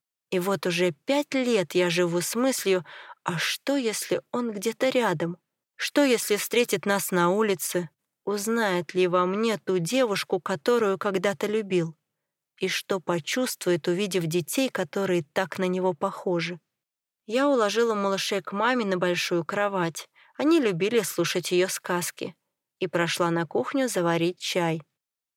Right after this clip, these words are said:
Наша маленькая однокомнатная квартира в хрущёвке была похожа на кукольный домик после землетрясения.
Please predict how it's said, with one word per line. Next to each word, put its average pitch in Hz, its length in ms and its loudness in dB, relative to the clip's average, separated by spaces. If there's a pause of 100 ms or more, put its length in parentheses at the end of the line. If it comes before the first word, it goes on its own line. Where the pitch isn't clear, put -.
(600)
Наша 247 340 0
маленькая 190 580 0
однокомнатная 180 800 -2
квартира 185 520 -2
в 170 60 -6
хрущёвке 180 680 -2
была 180 260 0
похожа 190 520 -2
на 180 160 -2
кукольный 196 480 -4
домик 190 440 0
после 175 300 -2
землетрясения. 175 960 0